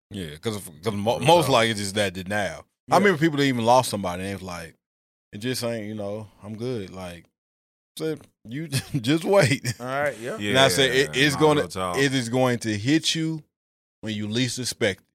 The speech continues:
Speaker 1: it.
Speaker 2: And my
Speaker 3: Yeah.
Speaker 2: thing is, people, especially with, like, death, somebody close to 'em, and they say that, I just be like, "Man, you, you really are depriving yourself."
Speaker 1: Yeah.
Speaker 3: Yeah.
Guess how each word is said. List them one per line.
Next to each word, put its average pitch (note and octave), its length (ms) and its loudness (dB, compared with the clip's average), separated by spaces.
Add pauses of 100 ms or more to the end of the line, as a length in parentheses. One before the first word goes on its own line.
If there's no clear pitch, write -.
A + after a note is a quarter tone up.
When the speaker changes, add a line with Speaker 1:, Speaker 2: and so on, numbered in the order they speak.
(140)
Speaker 1:
it. G#2+ 80 -14
Speaker 2:
And A2+ 80 -6
my E3 80 0
Speaker 3:
Yeah. F#3+ 60 -2
Speaker 2:
thing D#3+ 200 -4
is, A2 320 -6
people, A#2 600 -6
especially A2 440 -6
with, F#2 160 -8
like, D#2+ 320 -10
death, G2 460 -6 (380)
somebody F#2+ 340 -6
close G#2+ 320 -6
to - 120 -10
'em, A2 280 -10
and E2 100 -10
they E2+ 80 -8
say G#2 280 -4
that, A2+ 260 -4 (480)
I D3+ 100 -4
just B2 180 -10
be G#2 60 -8
like, G2 200 -2
"Man, G#2+ 300 -6
you, D#3 300 -8
you C3+ 180 -10
really C3 240 -2
are G2+ 180 -2
depriving F2+ 560 -4
yourself." - 500 -14
Speaker 1:
Yeah. G#2+ 200 -10 (160)
Speaker 3:
Yeah. A#2 160 -16